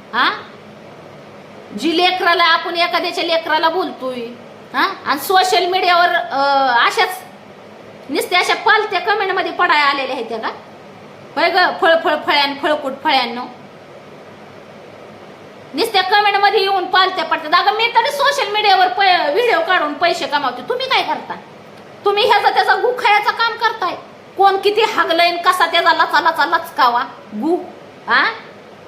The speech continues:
आम्ही तरी सोशल मीडियावर काम, म्हणजे सोशल मीडियावरच काम करून आम्ही पैसे तरी कमावतोय. आम्ही ह्याचं त्याचं धुणं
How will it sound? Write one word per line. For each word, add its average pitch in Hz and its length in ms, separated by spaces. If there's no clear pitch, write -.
आम्ही 415 320
तरी 453 180
सोशल 523 420
मीडियावर 415 300
काम, 427 240
म्हणजे 403 200
सोशल 494 440
मीडियावरच 508 460
काम 494 160
करून 453 320
आम्ही 403 180
पैसे 480 440
तरी 508 120
कमावतोय. 427 480
आम्ही 359 280
ह्याचं 370 200
त्याचं 359 320
धुणं 370 300